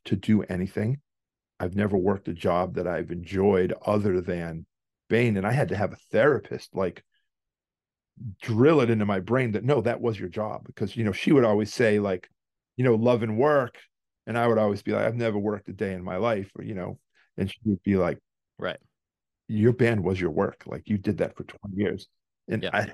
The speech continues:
Speaker 1: had to really, like, dawn on me, because for, it never for a single second felt like work to me. It felt like I was just, like, the thing that I would want to do more than anything else.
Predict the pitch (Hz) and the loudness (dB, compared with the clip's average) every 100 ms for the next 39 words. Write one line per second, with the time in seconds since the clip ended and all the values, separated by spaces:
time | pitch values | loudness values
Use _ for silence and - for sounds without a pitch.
0 | - 123 117 92 127 196 139 107 104 - | -2 2 2 4 8 8 8 4 2 -2
1 | 107 101 107 104 175 135 95 95 92 85 | -4 -2 0 2 4 2 0 -4 -8 -10
2 | _ _ _ - - 110 - 113 - 120 | _ _ _ -10 -2 -2 0 -4 -2 -2
3 | 117 156 117 - - 101 - - 170 87 | 0 0 0 -2 -4 -6 -6 -4 -2 -2
4 | - - - 85 - _ _ _ _ - | -4 -6 -4 -10 -12 _ _ _ _ 0
5 | 104 95 87 104 92 - 113 - - - | 0 0 0 -2 -2 -4 -4 -4 -4 -4
6 | - - - - 101 - - - - - | -4 -8 -14 -14 -16 -14 -14 -12 -14 -14
7 | - 92 85 76 71 - - - 92 80 | -8 -6 -6 -6 -6 -8 -12 -12 -10 -12
8 | - 98 95 92 95 98 101 110 135 | -10 -8 -8 -8 -6 -6 -6 -6 -6